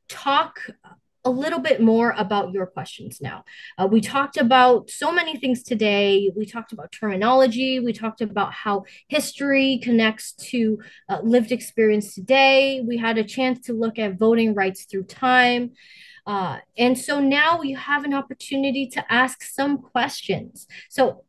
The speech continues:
please feel free, if you have any questions, any comments, to please, uh, either turn on your mic, uh,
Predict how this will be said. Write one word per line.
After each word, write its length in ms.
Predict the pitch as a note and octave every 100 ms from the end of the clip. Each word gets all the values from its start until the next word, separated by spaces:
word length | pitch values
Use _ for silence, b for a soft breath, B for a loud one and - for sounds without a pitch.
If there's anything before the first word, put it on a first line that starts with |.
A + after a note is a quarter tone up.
| _
please 400 | - D4 E4+ F#4+
feel 180 | - F#4
free, 380 | - - C#4+ C4+
if 160 | B3 B3+
you 140 | C#4+
have 220 | C#4+ C#4+
any 260 | C4 B3+ B3
questions, 640 | D#4+ D#4 - D4 D4 C4
any 260 | B3 A3+ A3
comments, 640 | A3+ C#4 C#4+ C#4+ C#4+ - - B B -
to 120 | B3
please, 680 | - - C#4 D4 C#4+ - - B B -
uh, 500 | A3+ A3 G#3 G#3+ F#3+ A3+
either 520 | B3+ B3 C4 A#3+ - _
turn 200 | - E4
on 160 | F4 F4
your 100 | D#4
mic, 300 | B3 D#4 G4 - - B B B
uh, 360 | A3+ G#3+ G3